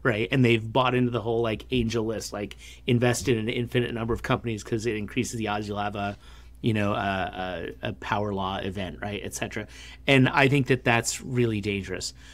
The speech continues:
Understand that m-, most people are window shopping, um, and those that aren't window shopping explicitly are, um, are s-, are probably looking at your fund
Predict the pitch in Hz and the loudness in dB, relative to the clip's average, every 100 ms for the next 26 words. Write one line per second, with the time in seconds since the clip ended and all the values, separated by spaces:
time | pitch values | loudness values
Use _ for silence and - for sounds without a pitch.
0 | - - - 160 196 220 180 143 160 - | -20 -20 0 6 8 8 8 6 2 2
1 | 151 151 151 175 165 139 120 117 135 139 | 6 6 6 2 6 8 8 6 6 6
2 | - 151 156 175 180 - - - - - | 4 0 0 -2 -4 -10 -18 -20 -16 -4
3 | 139 131 120 117 131 156 139 143 151 160 | 2 4 4 2 0 4 8 10 10 6
4 | - 117 139 196 147 135 120 - 120 117 | 4 4 4 4 2 4 4 6 4 4
5 | 123 110 107 - - - - - - - | 2 2 0 -6 -16 -20 -20 -20 -20 -20
6 | - - - - 131 - - 165 - - | -20 -20 -14 -4 -2 0 6 6 6 2
7 | 117 113 110 - - 131 120 120 113 110 | 2 2 0 -2 2 6 8 8 6 4
8 | 110 - - - - - - - 139 123 | 0 -6 -16 -20 -20 -20 -20 -2 4 6
9 | 113 104 104 - - - - 120 - - | 4 0 -8 -10 -14 -8 0 0 2 0
10 | - - - 120 117 127 - - 151 160 | -2 -4 0 4 6 4 0 4 6 6
11 | 156 151 139 143 127 127 123 - 135 117 | 6 6 6 6 4 2 -2 0 2 2